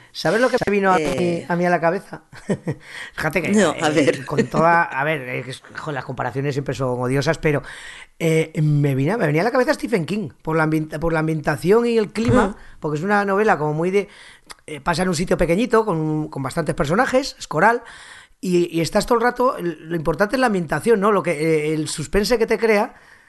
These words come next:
Speaker 1: eh, digo, me,
Speaker 2: El
Speaker 1: me,
Speaker 2: lugar.
Speaker 1: me, me, sí, me recordaba, en cierta manera, a Stephen King. Eso sí, también te digo que tú lo terminas mejor que King, que el maestro, eh, con los finales tiene ciertos problemas, <laughs> y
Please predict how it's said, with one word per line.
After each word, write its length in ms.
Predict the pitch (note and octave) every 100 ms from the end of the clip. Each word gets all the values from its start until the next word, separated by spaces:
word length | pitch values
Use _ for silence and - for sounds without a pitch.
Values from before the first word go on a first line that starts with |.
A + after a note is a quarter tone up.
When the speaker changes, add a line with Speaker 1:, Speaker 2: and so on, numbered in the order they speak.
| _ _ -
Speaker 1:
eh, 720 | E3+ E3 D3+ D3 - C3+ C3+
digo, 220 | C3+ C3 B2+
me, 60 | D3
Speaker 2:
El 100 | D#3
Speaker 1:
me, 60 |
Speaker 2:
lugar. 360 | D3 D3+ C#3+ C#3+
Speaker 1:
me, 160 | D3+
me, 240 | C#3+ D#3 -
sí, 380 | - A#3 G#3+ A3+
me 140 | F#3+
recordaba, 1040 | D#3+ D#3+ D3+ E3+ G#3 G3 E3 D#3 C#3+ C3+ -
en 100 | C3+
cierta 240 | C#3+ D3+ F3+
manera, 220 | F3 F#3+
a 40 |
Stephen 240 | - F3 E3
King. 280 | F#3+ A3+ _ - _ _
Eso 220 | F3+ F#3
sí, 260 | D#3 G3 C#4
también 220 | - C3 C#3
te 80 |
digo 180 | C#3 E3
que 220 | F3 B2+ - - _ _ _ _
tú 100 | - D#3+
lo 40 |
terminas 280 | D#3 D3 C#3+ C3+
mejor 240 | C3 C#3
que 100 | C3+
King, 160 | B2+ C#3+
que 300 | C#3+ B2 A#2+
el 60 |
maestro, 440 | A#2+ B2+ - C#3 C3 - - -
eh, 100 | D3
con 300 | D#3 C#3+ C#3
los 100 | D3+
finales 340 | - C#3+ D#3 -
tiene 180 | D3+
ciertos 280 | B2+ C#3 D3+
problemas, 480 | - C3+ C#3 F3 -
<laughs> 20 |
y 280 | D3+ - -